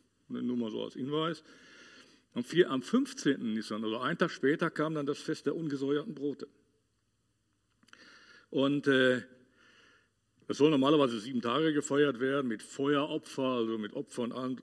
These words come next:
all, allen möglichen weiteren Dingen. Und, äh,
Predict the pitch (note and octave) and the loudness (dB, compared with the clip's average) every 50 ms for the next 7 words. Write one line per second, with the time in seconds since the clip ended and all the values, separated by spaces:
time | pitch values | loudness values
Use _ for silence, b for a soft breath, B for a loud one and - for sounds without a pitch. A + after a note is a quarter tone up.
0 | - - B2+ A#2+ A#2+ A#2+ - - B2 C3 C3+ C3 B2+ C3+ C3 - B2 - - A#2+ | -12 -8 -4 -2 -2 -2 -4 -4 -2 -2 0 0 -2 -4 -4 -6 -8 -4 -4 -4
1 | A2+ G2 B B B B B - G2 A2+ C3+ D#3 - C3 A#2+ A2+ G#2 A#2 B2+ C#3+ | -4 -4 B B B B B -6 -4 -2 -2 -4 -4 -4 -4 -2 0 0 0 0
2 | F3 E3+ D3+ B B B B B B B B _ - B2 B2+ C3+ B2+ - C3 B2 | -2 -4 -6 B B B B B B B B _ 0 2 2 2 2 2 2 2
3 | B2 B2 | 2 2